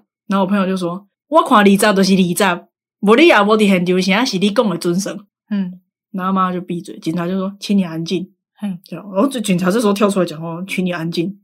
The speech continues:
Speaker 2: 嗯。
Speaker 1: “那你们的轨迹是这样，对吗？”
Speaker 2: 嗯。
Speaker 1: 我们就说，“不对。”
Speaker 2: 嗯。
Speaker 1: 然后警察就很惊讶哦，就非常惊讶，他就说，“这个是刚刚那个女孩子提供的，那你们画一个，
Speaker 2: 嗯。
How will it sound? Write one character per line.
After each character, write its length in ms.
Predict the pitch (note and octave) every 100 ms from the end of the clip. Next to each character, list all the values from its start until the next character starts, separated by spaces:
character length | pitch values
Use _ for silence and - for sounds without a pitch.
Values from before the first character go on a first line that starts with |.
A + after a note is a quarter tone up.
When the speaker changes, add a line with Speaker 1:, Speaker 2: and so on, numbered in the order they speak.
| -
Speaker 2:
嗯。 180 | F#3+ E3 _ _
Speaker 1:
“那 300 | C4+ A#3+ F#3+ -
你 100 | F#3+
们 160 | F3
的 80 | F3
轨 220 | E3+ F3 D#3+
迹 180 | F#3
是 140 | G3 G3+
这 80 | F#3+
样， 160 | F3
对 160 | F3 E3
吗？” 260 | D3 - - _ A3+
Speaker 2:
嗯。 160 | F#3+ F3 _ _ -
Speaker 1:
我 60 |
们 80 | F3
就 80 | G3
说 100 | F#3
，“不 120 | E3+
对。” 340 | D#3+ E3 - _ _
Speaker 2:
嗯。 220 | G#3+ G#3 F#3
Speaker 1:
然 120 | F3
后 60 |
警 120 | G3+ F3
察 120 | E3+
就 100 | G#3+
很 140 | F3
惊 160 | E3 F#3
讶 160 | G3
哦， 200 | F3 F3+ - _ -
就 140 | F3+
非 140 | F#3+
常 140 | A3+ F#3
惊 120 | F#3
讶， 200 | F#3+ F3
他 100 | F#3
就 80 | G3+
说 200 | G3+ G3+ - _ -
，“这 120 | D#4+
个 140 | G3
是 360 | F#3+ A#3 A3+ G3
刚 160 | G3 F#3+
刚 200 | F#3+ G3
那 100 | G3
个 100 | F3+
女 160 | D#3+
孩 140 | D#3+ E3
子 100 | E3
提 240 | - F3
供 220 | D#3+ E3 F3
的， 160 | F#3+ _ _
那 220 | - G3
你 120 | G#3 F3+
们 140 | E3
画 300 | F3+ G3 F3
一 40 |
个， 140 | E3+ -
Speaker 2:
嗯。 140 | -